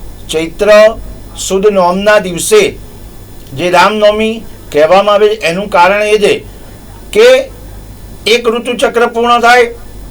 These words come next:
અને બીજું ઋતુચક્ર પ્રારંભ થાય ત્યારે ગરમી એટલે કે ગ્રીષ્મ ઋતુમાં એ ભગવાનનું પ્રાગટ્ય થયેલું છે અને ત્યારે એ રામચંદ્ર પરમાત્માનું પ્રાગટ્ય નોમ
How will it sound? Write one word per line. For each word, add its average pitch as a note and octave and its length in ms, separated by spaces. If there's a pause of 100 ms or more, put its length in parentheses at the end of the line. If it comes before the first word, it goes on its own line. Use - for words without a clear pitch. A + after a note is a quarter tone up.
(220)
અને F#3+ 140
બીજું G#3 280
ઋતુચક્ર A3 840 (340)
પ્રારંભ G3+ 420
થાય G#3+ 300 (680)
ત્યારે G3+ 280
ગરમી F#3+ 640 (420)
એટલે F3+ 120
કે G3 140
ગ્રીષ્મ F#3+ 440
ઋતુમાં A#3 540 (540)
એ F3 40
ભગવાનનું G3 560
પ્રાગટ્ય F#3+ 540
થયેલું A2 440
છે - 100 (640)
અને D#3 180
ત્યારે F#3+ 500 (1300)
એ D#3 100
રામચંદ્ર F3+ 580
પરમાત્માનું F3+ 680
પ્રાગટ્ય E3+ 760 (840)
નોમ D#3+ 320